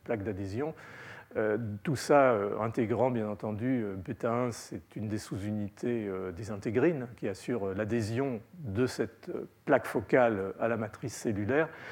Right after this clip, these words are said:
Donc, ce que fait, euh, la calpaïne activée par, euh, SARC, c'est de, d'aller hydrolyser fac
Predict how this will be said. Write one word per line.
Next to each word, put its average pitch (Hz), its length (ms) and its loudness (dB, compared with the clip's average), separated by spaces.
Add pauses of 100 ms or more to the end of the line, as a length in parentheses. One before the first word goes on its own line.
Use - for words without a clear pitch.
(400)
Donc, 156 160 10
ce - 40 -2
que 170 140 12
fait, 180 340 12
euh, 131 200 10
la 131 120 10
calpaïne 151 560 10
activée 135 540 6
par, 113 380 4
euh, 101 560 0
SARC, - 880 2
c'est 139 300 0
de, 107 200 -2
d'aller 113 360 4
hydrolyser 120 840 4
fac - 420 2